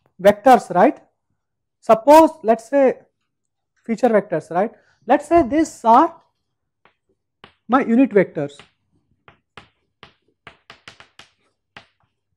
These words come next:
You understand what I mean by this? What is E one?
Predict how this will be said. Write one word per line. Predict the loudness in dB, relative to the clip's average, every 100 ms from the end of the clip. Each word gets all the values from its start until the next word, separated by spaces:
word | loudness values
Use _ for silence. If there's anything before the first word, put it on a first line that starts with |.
| _ _ _ _ _ _ _ -20 _ _
You | 2
understand | 2 0 -4 0
what | 2
I | 2
mean | -2 -4
by | -4
this? | -6 -14 _ _ _ _ _ _ _ _ _ _ _ _ _ _ _ _ _
What | 0 2
is | 2
E | 2
one? | 2